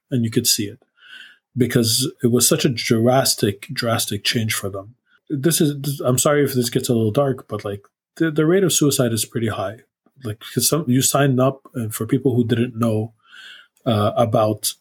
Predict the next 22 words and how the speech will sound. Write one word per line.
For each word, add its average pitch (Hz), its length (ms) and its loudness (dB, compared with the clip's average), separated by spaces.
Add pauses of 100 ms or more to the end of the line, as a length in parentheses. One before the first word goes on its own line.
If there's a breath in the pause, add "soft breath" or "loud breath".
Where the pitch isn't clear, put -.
(320)
uh, 110 340 -2
like, 113 280 -2
what 120 340 2
they 131 60 2
were 117 140 2
getting 110 300 2
into, 117 440 0 (340)
sometimes 123 420 0
they'd 117 120 2
be 123 100 2
away 113 280 2
for 117 160 -4
six, - 360 -2 (380)
like, 135 120 -4
three 175 200 2
months 143 240 2
or 110 60 0
six - 260 0
months 120 300 0 (140)
away 131 240 2
from 123 220 -2
home. 110 360 -2